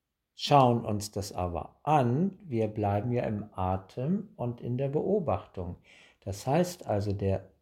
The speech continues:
Gedanke, der, die Kraft des Gedankens und der dazugehörigen Emotion, die haben keinen großen Einfluss mehr auf uns. Wir bleiben in unserem Wohlbefinden.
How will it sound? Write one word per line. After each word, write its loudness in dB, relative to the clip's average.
Gedanke, 0
der, -4
die -8
Kraft -4
des -4
Gedankens -4
und -4
der 2
dazugehörigen -2
Emotion, 0
die 2
haben 2
keinen 2
großen -2
Einfluss -2
mehr -4
auf -10
uns. -10
Wir 2
bleiben 2
in -4
unserem -2
Wohlbefinden. -6